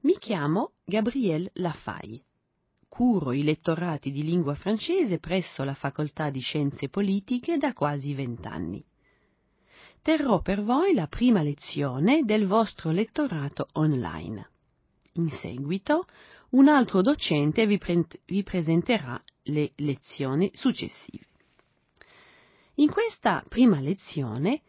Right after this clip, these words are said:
vi proporrò qualche riflessione sulla lingua francese. Poi vedremo alcune regole fondamentali della fonetica. Per iniziare,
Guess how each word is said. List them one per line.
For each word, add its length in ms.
vi 180
proporrò 600
qualche 520
riflessione 1080
sulla 460
lingua 380
francese. 840
Poi 340
vedremo 800
alcune 600
regole 560
fondamentali 1200
della 360
fonetica. 720
Per 200
iniziare, 880